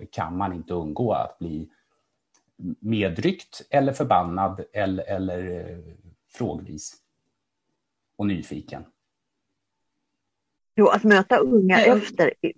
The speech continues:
Speaker 2: efter en sån föreställning, det är alltid fruktansvärt roligt. För man ser på dem att de har
Speaker 3: Ja.
Speaker 2: kommit på någonting. De kan inte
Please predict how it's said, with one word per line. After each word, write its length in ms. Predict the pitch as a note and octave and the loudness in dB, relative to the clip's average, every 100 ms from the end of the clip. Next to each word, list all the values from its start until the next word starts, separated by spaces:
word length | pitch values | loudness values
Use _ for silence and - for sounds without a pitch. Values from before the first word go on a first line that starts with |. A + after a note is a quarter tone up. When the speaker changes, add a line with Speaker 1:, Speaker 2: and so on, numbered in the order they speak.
| - - - | -6 -6 2
Speaker 2:
efter 320 | - C#4 - C4+ | 2 2 2 2
en 100 | A#3+ | 4
sån 220 | D#3+ D#3 | 4 4
föreställning, 600 | C#3 A#2+ - C3+ C3 A#2+ | 4 2 2 0 -2 0
det 520 | - G3+ B3 D3 D3+ D3 | 4 8 8 8 4 2
är 40 | |
alltid 380 | - A2+ - B2 | 2 -2 -4 -6
fruktansvärt 580 | - C#3+ - - - - | 0 0 0 -4 -4 -2
roligt. 260 | A#2 A#2+ - - - - | 0 0 -2 -6 -8 2
För 80 | A#3 | 4
man 180 | B3 | 6
ser 180 | A#3 D4 | 6 4
på 120 | - | 6
dem 200 | F#3+ F3+ | 4 6
att 120 | G3 - | 4 4
de 140 | G#3+ | 4
har 80 | G#3 | 4
Speaker 3:
Ja. 40 | |
Speaker 2:
kommit 300 | - A#3 C4 - _ | 6 6 6 0 _
på 340 | - F#4 G4+ E4 | 4 6 8 6
någonting. 580 | G#3+ E3+ - D3 F3 - - - | 6 2 2 2 2 -4 -12 0
De 120 | C4 | 4
kan 140 | C4+ C#4 | 6 6
inte 380 | B3+ E4+ F#4+ | 6 6 4